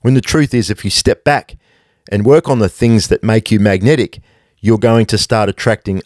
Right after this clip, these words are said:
a lot more people into your world, whether it's dating, networking, or customers. It's about magnetism and being a mission-driven,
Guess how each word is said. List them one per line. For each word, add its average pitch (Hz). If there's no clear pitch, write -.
a 101
lot 120
more 131
people 123
into 131
your 117
world, 104
whether 98
it's -
dating, 120
networking, 110
or 101
customers. -
It's -
about 120
magnetism 101
and 92
being 104
a 95
mission-driven, 123